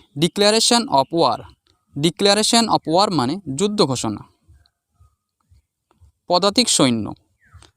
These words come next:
যাকে ইংরেজিতে বলে ইনফ্যান্ট্রি। ইনফ্যান্ট্রি মানে পদাতিক সৈন্য। লাস্ট, বোমা বর্ষণ, যার ইংরেজি হলো বোমবার্ডমেন্ট।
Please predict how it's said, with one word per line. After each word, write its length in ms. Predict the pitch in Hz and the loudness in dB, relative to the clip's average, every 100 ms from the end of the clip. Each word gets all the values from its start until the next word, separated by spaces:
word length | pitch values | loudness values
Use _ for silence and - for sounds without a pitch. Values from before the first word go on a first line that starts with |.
| - | -6
যাকে 240 | 143 147 | -2 0
ইংরেজিতে 440 | 165 165 180 196 226 | 2 2 0 -2 -2
বলে 300 | 208 127 117 - _ | 0 0 -4 -10 _
ইনফ্যান্ট্রি। 680 | 180 190 - 214 - 120 113 - _ _ - | -2 -2 2 0 0 -6 -12 -14 _ _ -6
ইনফ্যান্ট্রি 600 | 151 165 - 208 220 233 | -2 -2 0 -2 -2 0
মানে 320 | 165 123 151 208 _ - | 2 2 0 -6 _ -4
পদাতিক 400 | 160 180 208 - | 0 0 -2 -2
সৈন্য। 400 | - 120 104 - - _ _ _ _ _ _ _ _ _ _ _ _ _ _ - | -2 -2 -6 -10 -18 _ _ _ _ _ _ _ _ _ _ _ _ _ _ -2
লাস্ট, 500 | 196 156 135 - - _ _ _ _ _ | 2 2 0 -6 -16 _ _ _ _ _
বোমা 300 | 135 165 220 | 0 2 2
বর্ষণ, 400 | 156 123 - 113 117 - - _ _ _ _ - | 2 0 -2 -6 -8 -16 -20 _ _ _ _ -14
যার 240 | 135 143 143 | -2 0 0
ইংরেজি 380 | 147 151 170 208 | 0 -2 0 2
হলো 320 | 196 120 - - _ _ _ - _ 135 | 2 2 -2 -10 _ _ _ -20 _ -4
বোমবার্ডমেন্ট। 920 | 160 208 202 202 - 143 110 107 - | 0 0 0 0 -2 -4 -2 -8 -14